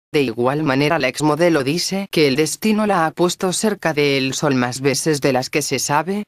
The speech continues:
pero simplemente las cosas no se dieron. Sin embargo, hubo algunos que sí se acercaron a ella con toda la intención de conquistarla,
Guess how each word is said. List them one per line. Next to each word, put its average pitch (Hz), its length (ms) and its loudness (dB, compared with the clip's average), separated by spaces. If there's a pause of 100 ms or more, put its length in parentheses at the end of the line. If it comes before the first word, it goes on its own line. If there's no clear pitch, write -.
pero 151 220 2
simplemente 156 720 0
las 135 280 0
cosas 165 360 -2
no 151 220 2
se 143 160 -2
dieron. 214 440 0 (120)
Sin 170 280 0
embargo, 190 520 0 (100)
hubo 214 280 2
algunos 147 560 0
que 220 120 0
sí - 160 -2
se 190 200 0
acercaron 185 600 0
a 143 80 0
ella 143 320 0
con 135 300 -2
toda 156 320 2
la 127 120 2
intención 160 680 0
de 156 140 2
conquistarla, 175 840 0